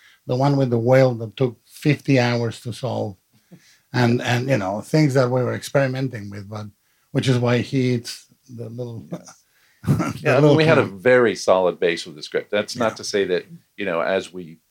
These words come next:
Speaker 2: boarded it and cut the animatic, we didn't discover things. That's inevitable. And in fact, uh, the pandemic, in some ways, you know, served us well because it gave us ti-,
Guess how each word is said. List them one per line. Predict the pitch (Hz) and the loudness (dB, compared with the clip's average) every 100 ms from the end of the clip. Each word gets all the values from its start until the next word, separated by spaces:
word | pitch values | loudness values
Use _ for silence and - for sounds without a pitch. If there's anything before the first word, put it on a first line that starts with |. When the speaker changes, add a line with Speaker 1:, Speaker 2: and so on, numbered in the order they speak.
| - | -20
Speaker 2:
boarded | 107 104 107 101 98 | -4 2 4 4 0
it | 95 90 | -2 -4
and | 82 | -10
cut | - 98 | -6 -6
the | 101 | -4
animatic, | 90 87 92 87 | -6 -4 -4 -4
we | 101 | -8
didn't | 90 95 80 | -12 -12 -12
discover | - - - 95 92 76 | -10 -6 0 0 0 -6
things. | - 76 78 - | -8 -12 -12 -18
That's | 87 - - _ _ | -18 -18 -20 _ _
inevitable. | 95 92 104 104 85 82 _ _ _ | -8 -4 -2 -2 -6 -8 _ _ _
And | 104 104 | -4 -4
in | 101 | -2
fact, | - 101 104 - - _ _ - | 2 4 2 -4 -20 _ _ -4
uh, | 92 87 82 | 0 0 -2
the | 90 95 | -4 -6
pandemic, | - 110 101 92 92 95 90 - _ _ _ _ _ | -6 -12 -12 -6 -2 -2 -4 -6 _ _ _ _ _
in | 92 90 | -14 -10
some | - 101 98 | -4 -2 -2
ways, | 87 85 78 - - - _ _ _ | -2 -2 -6 -10 -16 -20 _ _ _
you | 76 | -20
know, | _ _ | _ _
served | - 107 104 - | -4 0 2 0
us | 78 - - | -6 -8 -8
well | 95 117 92 | 0 4 4
because | 82 82 92 | 0 -6 -14
it | 90 | -6
gave | 104 | -4
us | 98 - | -4 -8
ti-, | - | -16